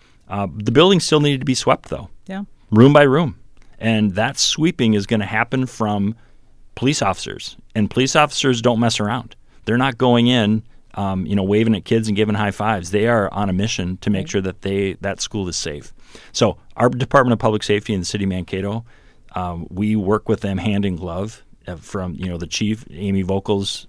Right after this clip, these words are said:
Speaker 1: uh, her, her director. She is an outstanding director, Matt DeRose, as an assistant. And then Justin Newman works very closely with our schools. They are top-notch partners. Um, communication has been excellent. And then,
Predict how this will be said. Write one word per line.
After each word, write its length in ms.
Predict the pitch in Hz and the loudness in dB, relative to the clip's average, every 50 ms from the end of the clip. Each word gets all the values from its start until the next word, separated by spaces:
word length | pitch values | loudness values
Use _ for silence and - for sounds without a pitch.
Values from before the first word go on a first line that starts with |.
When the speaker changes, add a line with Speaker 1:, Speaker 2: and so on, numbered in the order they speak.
| - | -12
Speaker 1:
uh, 280 | - 92 92 90 87 85 - - - | -10 -8 -6 -6 -8 -8 -10 -6 -2
her, 160 | 107 107 104 - | 0 0 0 -2
her 180 | 95 - 110 107 | -2 -2 -2 0
director. 560 | 98 101 98 101 104 - - 107 101 98 82 | 0 0 0 -2 -4 -4 -4 -6 -4 -4 -6
She 220 | - - 117 117 | -4 -2 0 0
is 100 | 104 92 | 0 0
an 80 | 95 90 | -4 -6
outstanding 540 | 87 85 - - - - 107 107 113 107 98 | -6 -8 -10 -10 -6 -4 -2 0 2 0 0
director, 320 | 92 101 98 95 - 107 | 0 -2 -4 -2 -4 -6
Matt 220 | 95 92 95 98 92 | -6 -4 -6 -6 -6
DeRose, 420 | 95 92 92 95 95 98 101 98 | -6 -6 -4 -4 -4 -4 -4 -6
as 140 | 95 87 85 | -8 -8 -6
an 80 | 90 87 | -8 -8
assistant. 420 | 98 - - 104 98 - 107 82 | -6 -4 -4 -4 -4 -4 -6 -4
And 80 | 92 95 | -4 -4
then 80 | 92 87 | -2 -2
Justin 320 | 98 104 - - - 98 | -2 -2 -2 -2 -2 0
Newman 320 | 98 101 101 101 95 95 - - - - - - - - - - | 2 2 2 2 0 -2 -6 -12 -20 -20 -20 -20 -20 -14 -4 -2
works 180 | 101 87 - | -2 -2 -2
very 280 | - 95 101 110 113 107 | -2 2 4 4 4 4
closely 360 | - - 110 98 - - 104 | 2 0 -2 -2 0 -2 -4
with 160 | 92 92 - - | -4 -4 -4 -6
our 100 | 85 82 | -6 -6
schools. 500 | - - - 98 95 98 101 98 - - - _ _ _ - - - - | -8 -6 -6 -4 -2 -2 -2 -4 -6 -12 -20 _ _ _ -20 -20 -12 -6
They 200 | 101 104 117 117 | -2 0 0 0
are 140 | 107 92 80 | 0 -2 -4
top-notch 840 | - - - 101 98 92 - 104 104 90 90 92 90 - - - - | -4 -4 -2 -2 -2 -2 -6 -6 -6 -6 -6 -8 -8 -8 -10 -10 -8
partners. 500 | - 104 90 - 101 104 110 113 107 - - - - - - _ _ - | -6 -6 -6 -4 -2 -2 -2 -2 -4 -6 -12 -20 -20 -20 -20 _ _ -16
Um, 400 | - 85 90 87 85 85 85 82 - - - - - - | -12 -10 -8 -8 -8 -8 -8 -8 -10 -14 -20 -20 -18 -10
communication 640 | - - 110 101 95 - - 92 98 - - 95 | -2 0 0 0 0 -2 -4 -6 -6 -6 -6 -6
has 120 | 87 87 85 | -6 -8 -8
been 140 | 87 92 87 | -8 -10 -6
excellent. 600 | 92 98 - - - 107 101 101 101 98 - - - | -6 -6 -6 -6 -6 -4 -2 -2 -4 -6 -8 -16 -12
And 180 | - 95 95 98 | -8 -6 -4 -4
then, 280 | 101 101 101 104 101 | -2 -2 -2 -2 -4